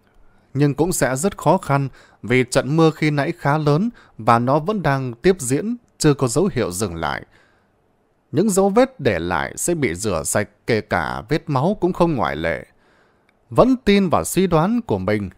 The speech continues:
và những gì bản thân đã trông thấy. Lầm lỗi di chuyển xung quanh vị trí đó, cậu xịt thứ dung dịch đặc biệt kia. Sau nhiều lần thử đi thử lại, cuối cùng manh mối cũng xuất hiện.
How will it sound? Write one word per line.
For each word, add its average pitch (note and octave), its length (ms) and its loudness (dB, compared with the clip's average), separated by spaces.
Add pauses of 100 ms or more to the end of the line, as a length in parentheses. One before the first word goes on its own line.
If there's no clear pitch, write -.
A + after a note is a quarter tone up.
và A2+ 180 0
những F3+ 260 -2
gì A#2 220 -2
bản E2+ 360 -4
thân B2+ 200 -4
đã C3+ 100 -4
trông B2+ 300 -4
thấy. D#3 340 -4 (840)
Lầm D3 260 4
lỗi G#3+ 460 4
di F3 220 2
chuyển E2+ 400 -4
xung C3 200 -6
quanh A#2 280 -2
vị D2+ 240 -8
trí A#2 180 -6
đó, B2+ 300 -4 (420)
cậu D3 160 4
xịt - 300 0
thứ G#3+ 140 2
dung G3+ 220 2
dịch C#3 260 -2
đặc A2+ 320 -2
biệt A2 320 -4
kia. D3+ 220 0 (540)
Sau G#3 220 2
nhiều E3 180 6
lần C3 300 4
thử A2 260 -2
đi E3+ 220 0
thử B2+ 240 -2
lại, C#2+ 340 -4 (420)
cuối A#3+ 140 4
cùng B2 280 4
manh C#3+ 220 0
mối C#3 140 2
cũng E3+ 180 -2
xuất A3 240 0
hiện. E2 240 -6